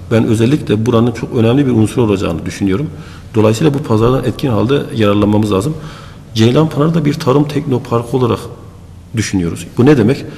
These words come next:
gap'tan elde edilen tüm ürünler oraya girecek, son paketlenmiş olarak çıkacak. Yani buğday girecek, un çıkacak, domates girecek, salça çıkacak. Bütün, e, üretimler bu anlamda. E, bu projemizi son aşamaya getirdik. İki bin sekiz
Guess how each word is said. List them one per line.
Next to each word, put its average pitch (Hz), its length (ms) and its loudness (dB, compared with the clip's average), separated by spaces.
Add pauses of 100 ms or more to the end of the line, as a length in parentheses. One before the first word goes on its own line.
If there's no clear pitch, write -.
(400)
gap'tan 117 360 0
elde 120 280 2
edilen 113 340 2
tüm 156 280 -2
ürünler 104 360 2
oraya 113 220 4
girecek, 123 500 0
son 139 340 0 (160)
paketlenmiş - 640 -4
olarak 110 220 -4
çıkacak. 95 300 -6 (280)
Yani 107 240 2
buğday 117 300 4
girecek, 113 380 2
un 110 100 4
çıkacak, 92 440 -4
domates 110 380 2
girecek, 110 300 2
salça 107 320 -4
çıkacak. 107 360 -6 (460)
Bütün, 160 300 2 (580)
e, 107 140 4
üretimler 113 580 4
bu 117 60 4
anlamda. 104 400 4 (540)
E, 110 720 2 (220)
bu 143 360 4 (240)
projemizi 135 680 4 (200)
son 135 200 0
aşamaya 127 400 4
getirdik. 123 540 0
İki 123 220 -4
bin 123 120 2
sekiz 120 600 -6